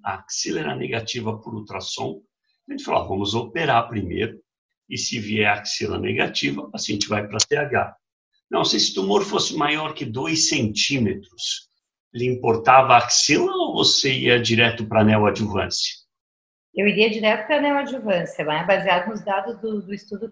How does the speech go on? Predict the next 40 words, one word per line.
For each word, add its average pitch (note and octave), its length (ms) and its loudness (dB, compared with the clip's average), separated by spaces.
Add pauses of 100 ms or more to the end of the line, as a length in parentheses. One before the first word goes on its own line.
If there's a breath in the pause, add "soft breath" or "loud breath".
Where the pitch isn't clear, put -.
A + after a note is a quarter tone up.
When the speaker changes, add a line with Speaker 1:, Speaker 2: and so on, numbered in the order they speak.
Speaker 2:
Catherine, G3 560 -2
que F#3 80 -6
a E3+ 40 -4
gente E3+ 240 -10
sabe F#3+ 320 -2
que - 140 -20
pacientes F#3+ 460 -8
que - 120 -18
não G3+ 280 -2
têm A#3+ 160 0
resposta G#3+ 480 -4
patológica G3 680 -4
completa F#3 440 -4
se G3 160 -12
beneficiam G#3 840 -2 (380 soft breath)
de F#3+ 140 -8
T G#3+ 180 2
D G3 180 4
M F#3+ 160 -2
um F#3+ 140 -2
adjuvante. F#3 680 0
Eu G#3 80 4
acho G3 240 4
que G#3+ 80 -2
hoje G#3 200 0
em F#3 40 -4
dia F3 160 0
é - 20 4
uma A#3+ 160 4
conduta G#3+ 840 2 (480 loud breath)
quase G3 380 6
que C4+ 100 6
obrigatória, A#3 800 6
né? F#3 140 2
Pensar G3 480 4
em G#3+ 80 6
neoadjuvância A3 680 2
pra G#3+ 120 -8
esses - 260 -12
tumores. F3 480 2